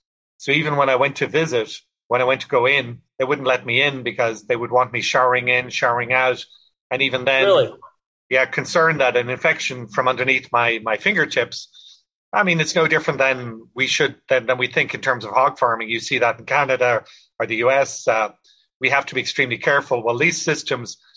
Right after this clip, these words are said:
Speaker 1: if you get an infection and it starts to cause problems, it goes, you know, it, it starts to grow like wildfire, and then you have to turn the whole system off and clean it all the way out. Requires heavy levels of energy, naturally.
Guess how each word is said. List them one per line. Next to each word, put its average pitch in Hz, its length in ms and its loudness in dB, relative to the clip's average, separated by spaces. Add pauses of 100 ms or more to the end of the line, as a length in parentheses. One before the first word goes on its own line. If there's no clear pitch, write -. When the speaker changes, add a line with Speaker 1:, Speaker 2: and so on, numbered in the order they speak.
(160)
Speaker 1:
if 147 200 0
you 190 80 -2
get 151 100 6
an 139 80 0
infection 127 640 -2 (320)
and 123 120 2
it 117 80 -4
starts 143 280 4
to 131 120 -4
cause 131 340 4
problems, 120 640 2 (420)
it - 140 -2
goes, 131 460 2
you 127 80 2
know, - 180 -8 (100)
it, - 160 -4
it 131 120 -4
starts 139 220 4
to 123 160 -6
grow 131 280 4
like 113 200 2
wildfire, 127 580 4
and 117 140 -4
then 127 80 -2
you 120 80 0
have 117 120 0
to - 120 -10 (400)
turn 139 200 2
the 127 40 4
whole 131 140 4
system 131 300 -4
off 117 180 0
and 101 100 -12
clean 127 160 -2
it 117 80 -4
all 113 120 2
the 110 60 -2
way 110 120 0
out. 120 260 2 (600)
Requires 151 340 0
heavy 156 220 0
levels 147 340 0
of 135 140 0
energy, 127 500 -4 (420)
naturally. 123 580 -2